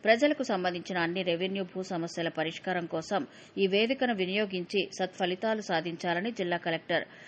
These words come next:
డాక్టర్ వెంకటేశ్వర్ అన్నారు. బుధవారం రెవెన్యూ శాఖ మంత్రి అనగాని సత్యప్రసాద్, సంబంధిత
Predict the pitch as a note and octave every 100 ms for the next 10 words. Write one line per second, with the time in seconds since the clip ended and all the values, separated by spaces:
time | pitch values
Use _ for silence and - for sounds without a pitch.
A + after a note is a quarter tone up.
0 | - E3+ E3 E3 E3 E3+ G#3+ A3 - G3+
1 | D#3+ D3 D3 D3+ - - - - - F3+
2 | F#3 G#3 G3 G#3+ C#4 - F#3+ G3+ B3 B3+
3 | A#3 E3+ F3+ E3+ E3 E3+ F3 - - -
4 | - - _ - F3 G#3+ B3 B3 G#3 E3
5 | - E3+ E3+ - A3+ - E3+ F3+ F3